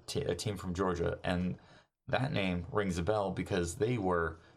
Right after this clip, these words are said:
upset. They were, they pulled off a few upsets a couple years ago in the fall of twenty eighteen. Or, yeah, fall of twenty eighteen, uh, league. They were just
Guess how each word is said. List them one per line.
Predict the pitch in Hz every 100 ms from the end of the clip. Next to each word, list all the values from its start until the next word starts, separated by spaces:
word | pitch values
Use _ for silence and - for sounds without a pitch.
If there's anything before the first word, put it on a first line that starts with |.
| - - _ _ -
upset. | 107 - - 95 - -
They | 92
were, | 87 82 82 - - - - -
they | 92
pulled | - 95
off | 87 -
a |
few | 85 101 -
upsets | 104 - 107 - - -
a | -
couple | 95 92
years | 90 104 98
ago | 98 98 90 - - -
in | - 92 87 90 90
the | 92 87 87 -
fall | - - 92 92 101 101
of | -
twenty | - 98 92 92 90 87 90 87 87 -
eighteen. | 101 107 113 123 135 - - _ _ -
Or, | 92 - -
yeah, | 90 87
fall | - 98
of |
twenty | - 92 87
eighteen, | 95 95 104 98 98 - - _ _ _ -
uh, | 95
league. | 90 104 104 90 - - -
They | 92
were | - - - - - -
just | - -